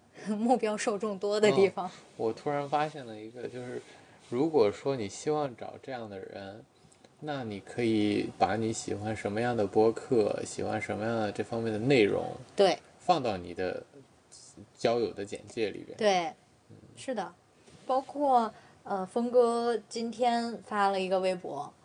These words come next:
Speaker 1: 说有 Bimer 在B Y M社群里面认识，
Speaker 2: 嗯。
Speaker 1: 最后谈恋爱，然后结婚了。
Speaker 2: 嗯，对，这样的社群里其实出现的概率蛮大。
Speaker 1: 对，
Speaker 2: 嗯。
Speaker 1: 就是你有共同的爱好，尤其是像播客这种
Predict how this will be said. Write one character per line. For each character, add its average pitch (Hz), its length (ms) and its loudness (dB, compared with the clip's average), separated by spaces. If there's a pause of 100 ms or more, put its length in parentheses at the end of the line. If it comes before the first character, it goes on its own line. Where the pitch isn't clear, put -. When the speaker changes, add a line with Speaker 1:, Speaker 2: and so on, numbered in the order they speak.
(120)
Speaker 1:
说 185 440 8 (360)
有 170 360 -4 (280)
Bimer 196 480 2
在 185 240 2
B 196 160 0
Y 185 120 6
M 170 220 -4
社 202 240 -2
群 180 220 -6
里 185 80 -4
面 170 200 -2
认 190 240 -2
识， 160 380 -8
Speaker 2:
嗯。 - 60 -20 (240)
Speaker 1:
最 196 100 -2
后 185 160 0
谈 160 240 0
恋 170 180 2
爱， 165 220 2
然 165 100 0
后 180 100 0
结 170 200 0
婚 170 200 -2
了。 170 140 2
Speaker 2:
嗯， - 20 4
对， 120 140 4
这 156 100 4
样 147 140 8
的 120 60 2
社 143 180 2
群 123 220 -4
里 117 100 2
其 - 120 -6
实 117 160 -4
出 - 140 -14
现 131 140 -10
的 120 80 -10
概 127 160 -8
率 120 140 -8
蛮 95 220 -12
大。 - 260 -12
Speaker 1:
对， 220 320 -4
Speaker 2:
嗯。 202 40 -6
Speaker 1:
就 339 140 0
是 247 540 2 (240)
你 214 360 0 (100)
有 196 220 6
共 285 280 4
同 208 180 0
的 226 160 4
爱 302 240 4
好， 185 260 4
尤 190 160 4
其 - 280 2
是 226 160 0
像 214 240 4
播 240 200 4
客 247 280 0
这 214 180 0
种 170 240 2